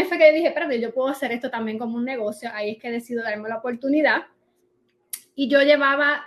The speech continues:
tiempo, ¿verdad? Pidiéndole al Señor, yo soy una mujer de fe, yo quiero un negocio desde casa, yo quiero,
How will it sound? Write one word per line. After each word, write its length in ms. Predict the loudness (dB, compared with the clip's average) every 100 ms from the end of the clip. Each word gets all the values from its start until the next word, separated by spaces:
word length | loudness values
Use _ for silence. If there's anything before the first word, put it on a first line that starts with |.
| -8
tiempo, 440 | -2 2 2 2 0
¿verdad? 320 | 0 0 -2
Pidiéndole 580 | -2 -4 -4 -4 -2 -2
al 60 | -2
Señor, 360 | -2 -4 -2
yo 80 | -4
soy 140 | -6 -6
una 100 | -6
mujer 320 | -4 -6 -6
de 80 | -10
fe, 320 | -10 -10 -8
yo 80 | -6
quiero 180 | -4
un 80 | -2
negocio 380 | -2 -4 -6 -6
desde 240 | -6 -8
casa, 320 | -10 -12 -10 -12
yo 120 | -8
quiero, 260 | -6 -8